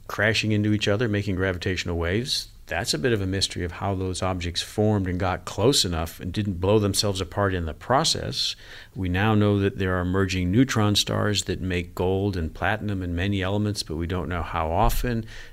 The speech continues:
and where, what kind of environment. So there's a whole new world of what we call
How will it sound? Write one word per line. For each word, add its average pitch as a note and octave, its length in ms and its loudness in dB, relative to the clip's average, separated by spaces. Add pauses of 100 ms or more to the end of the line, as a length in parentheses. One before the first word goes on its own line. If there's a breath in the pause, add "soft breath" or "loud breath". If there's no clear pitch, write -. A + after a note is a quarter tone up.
and D#2+ 400 -8
where, G#2+ 340 2
what F2 180 -2
kind D#2+ 220 -6
of D#2 60 -6
environment. G2+ 540 -2
So G2+ 140 -2
there's F2 180 -4
a - 20 -6
whole C#3+ 460 2
new A#2+ 200 4
world G#2 460 2
of F2+ 160 -4
what D2 120 -4
we E2 100 -4
call F2 420 -4